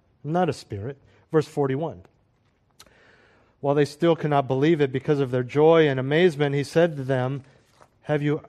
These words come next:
anything here to eat?" They gave him a piece of a broiled fish, and he took it and ate it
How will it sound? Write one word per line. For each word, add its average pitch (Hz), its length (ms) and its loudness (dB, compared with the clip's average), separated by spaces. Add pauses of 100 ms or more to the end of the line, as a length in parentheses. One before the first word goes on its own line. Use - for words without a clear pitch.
(120)
anything 165 460 -2
here 131 180 0
to 143 200 -6
eat?" 165 440 -6 (1040)
They 131 100 -4
gave 143 320 0
him 139 140 -4
a 123 60 -4
piece 156 420 -4
of 113 120 -4
a 113 60 -8
broiled 127 480 -2
fish, 151 400 0
and 117 140 -8
he 113 60 -6
took - 300 -8
it 151 300 -4 (640)
and 131 160 -6 (100)
ate 143 220 2
it 107 300 -10